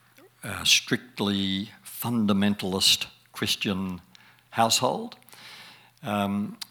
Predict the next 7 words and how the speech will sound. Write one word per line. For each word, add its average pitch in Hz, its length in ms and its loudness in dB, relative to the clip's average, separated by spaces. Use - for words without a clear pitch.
so, 104 800 2
uh, 104 260 -8
the 95 260 -6
whole 131 240 2
idea 110 540 2
of 92 380 -2
God, 113 560 -4